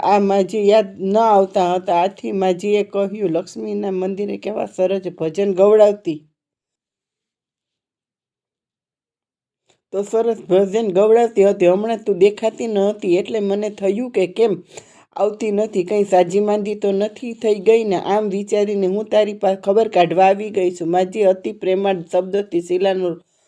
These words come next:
હૃદય પીગળી ગયું અને તેને આંખોમાં આંસુ આવી ગયા અને માજીને આગળ ધ્રુસકે ધ્રુસકે રડવા પડી. આ જોઈને માજી તેને નજીક ગયા અને તેને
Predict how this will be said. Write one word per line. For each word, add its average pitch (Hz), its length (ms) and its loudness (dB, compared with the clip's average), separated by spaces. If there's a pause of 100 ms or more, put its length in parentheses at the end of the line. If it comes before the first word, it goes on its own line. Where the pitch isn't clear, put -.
(160)
હૃદય 202 340 2 (220)
પીગળી 214 400 -6
ગયું 190 320 4
અને 180 100 -2
તેને 208 300 -2
આંખોમાં 202 540 0
આંસુ 202 240 -2
આવી 196 300 0
ગયા 185 220 -2
અને 175 160 -4
માજીને 175 500 -6
આગળ 180 360 -2
ધ્રુસકે 170 460 -6
ધ્રુસકે 185 480 -6
રડવા 190 360 -2
પડી. 175 340 0 (460)
આ 208 160 4
જોઈને 208 400 0
માજી 190 400 -2
તેને 202 400 0
નજીક 190 460 -2
ગયા 202 360 4
અને 196 200 0
તેને 196 300 -2